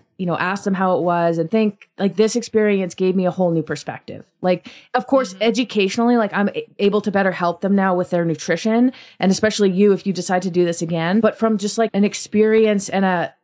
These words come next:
Speaker 1: a relatability standpoint, I just have so much more knowledge. And yeah,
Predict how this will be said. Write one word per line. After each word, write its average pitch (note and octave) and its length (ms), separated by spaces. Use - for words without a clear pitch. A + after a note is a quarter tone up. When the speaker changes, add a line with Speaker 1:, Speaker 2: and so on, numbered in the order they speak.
Speaker 1:
a F3+ 100
relatability F3+ 880
standpoint, D#3 680
I F3 120
just F3 180
have F#3 180
so F#3 200
much F3+ 180
more E3+ 640
knowledge. F3+ 680
And F3 300
yeah, D3+ 280